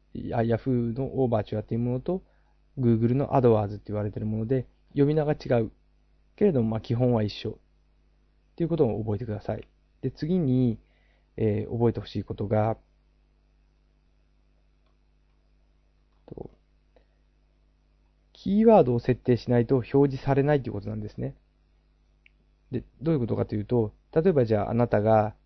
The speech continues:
コピーライティングのご商品を何か売るとしますよね。コピーライティング。その時に、コピーライティングっていう、えー、キーワードを誰かがこう入力した時に、あなたの広告が出るようにっていう設定ができるんですね。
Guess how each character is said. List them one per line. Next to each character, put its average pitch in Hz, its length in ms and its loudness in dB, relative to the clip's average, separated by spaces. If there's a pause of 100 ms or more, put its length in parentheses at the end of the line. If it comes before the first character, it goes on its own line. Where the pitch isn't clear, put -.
(120)
コ - 120 -16
ピ 175 160 0
ー 185 40 4
ラ 180 100 6
イ 143 80 2
テ 117 80 -4
ィ 107 60 2
ン 101 60 -2
グ 104 80 -2
の 101 220 -6 (140)
ご 113 100 -2
商 131 180 0
品 110 180 -2
を 104 40 0
何 117 180 2
か 98 80 -8
売 107 100 -4
る 110 60 -4
と 110 100 -2
し - 80 -6
ま 104 120 -4
す - 80 -14
よ 107 80 -8
ね。 135 180 -8 (720)
コ - 100 -20
ピ 110 120 0
ー 107 40 0
ラ 107 120 4
イ 98 40 -4
テ 98 100 -8
ィ 95 40 -8
ン 95 60 -10
グ。 101 80 -12
そ 151 100 -6
の 160 80 -2
時 160 200 -2
に、 147 320 0 (220)
コ - 140 -20
ピ 185 200 0
ー - 20 4
ラ 185 120 8
イ 180 80 4
テ 131 120 -2
ィ 110 60 2
ン 107 40 0
グ 104 100 -2
っ 104 40 -4
て - 280 -4
い 165 340 2
う、 156 80 -6 (720)
え 110 120 -4
ー、 104 60 -4
キ 156 260 0
ー - 0 -
ワ 139 140 8
ー - 20 2
ド 117 140 2
を 180 340 2 (220)
誰 127 260 4
か 104 80 -4
が 107 100 -2
こ 104 140 -8
う 107 60 -2
入 143 200 2
力 165 240 -2
し - 60 -18
た 170 120 2
時 165 200 -6
に、 175 320 0 (340)
あ 143 80 0
な 131 100 6
た 120 120 4
の 107 80 -2
広 107 200 -2
告 113 220 -10
が 165 160 4
出 117 200 4
る 110 100 2
よ 104 140 -2
う 104 40 -6
に 104 100 -4
っ - 40 -12
て - 120 -8
い - 20 -10
う - 40 -12
設 - 120 -10
定 113 120 0
が 107 80 2
で 104 80 -2
き 107 80 -6
る 107 80 -4
ん 104 60 -6
で 104 80 -12
す 127 100 -10
ね。 135 140 -8